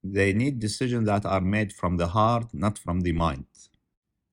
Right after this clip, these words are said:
You know, and this is where compassion is so important, because if you are making any decision, whether it's business, family, or political decision, that is coming from the heart, I don't think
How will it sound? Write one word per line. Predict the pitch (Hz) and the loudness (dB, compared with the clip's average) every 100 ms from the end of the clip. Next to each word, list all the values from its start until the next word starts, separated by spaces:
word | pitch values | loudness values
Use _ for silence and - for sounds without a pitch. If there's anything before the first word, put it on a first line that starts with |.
| - | -12
You | 78 78 | -8 -6
know, | 78 95 - | -4 -4 -4
and | 92 90 | 0 0
this | 117 - | 0 -2
is | 127 | -2
where | 113 110 110 | 0 2 0
compassion | - - 90 90 123 123 104 92 | -2 -6 -6 -4 -4 -4 -4 -4
is | 92 | -4
so | - 113 | -2 0
important, | 110 104 - 101 101 80 80 | 0 -2 -2 -4 -4 -8 -8
because | 73 - 90 | -8 -4 -4
if | 87 - | -4 -2
you | 87 | 0
are | 95 | 0
making | 107 131 - 127 - | 0 -2 -4 -4 -4
any | 131 147 | -4 -2
decision, | 131 - 110 90 80 73 | -4 -4 -4 -2 -4 -6
whether | 82 80 | -6 -6
it's | 78 - | -6 -8
business, | - 101 104 95 92 95 | -6 -6 -2 -2 -2 -6
family, | - - 90 98 92 90 90 85 | -8 -4 -2 0 0 2 2 0
or | 64 76 | -4 -10
political | - - - 95 - 101 | -8 -8 -4 -6 -6 -8
decision, | 98 90 - 85 85 90 92 _ _ _ _ _ _ _ | -8 -10 -8 -6 -2 -2 -4 _ _ _ _ _ _ _
that | 101 95 | -6 -4
is | - | -2
coming | 117 117 | 0 0
from | 113 101 | 2 2
the | 95 | 2
heart, | 90 107 107 101 - - _ | 2 2 2 -2 -10 -20 _
I | 95 | -4
don't | 92 110 113 | 0 0 -2
think | - 107 107 101 101 - | -4 0 2 2 0 -6